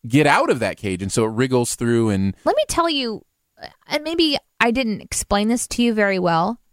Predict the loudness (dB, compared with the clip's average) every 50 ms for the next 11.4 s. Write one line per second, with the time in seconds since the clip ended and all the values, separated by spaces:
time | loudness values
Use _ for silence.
0 | _ _ _ _ _ 2 2 2 2 0 -2 -4 -10 _ _ _ _ 2 4 4
1 | 4 0 _ _ _ -6 0 2 2 4 2 2 -2 -4 _ -4 -2 2 2 4
2 | 4 2 2 -2 -4 -6 -2 2 4 4 4 4 4 4 4 4 4 4 2 2
3 | 4 4 4 6 6 4 4 4 2 2 2 2 2 2 2 2 2 2 4 4
4 | 4 4 4 2 2 2 2 2 2 2 2 2 2 2 2 2 2 2 2 2
5 | 2 2 0 0 -2 -2 -2 -2 -4 -4 -2 -4 -4 -2 0 2 4 4 2 2
6 | 0 0 0 -2 -2 -4 -6 -8 -8 -8 -12 -16 -8 _ -2 0 2 2 2 2
7 | 2 2 2 2 0 0 0 0 2 2 2 2 0 -2 -4 -6 -8 -12 _ _
8 | _ _ _ _ _ _ _ _ _ _ _ _ _ _ _ _ _ _ _ _
9 | _ _ _ _ 0 2 4 6 6 6 6 4 4 2 0 0 0 -2 -2 -2
10 | -2 -2 0 2 2 2 2 0 -2 -6 -2 -2 0 0 0 -2 -2 0 0 0
11 | 2 2 2 2 2 0 -2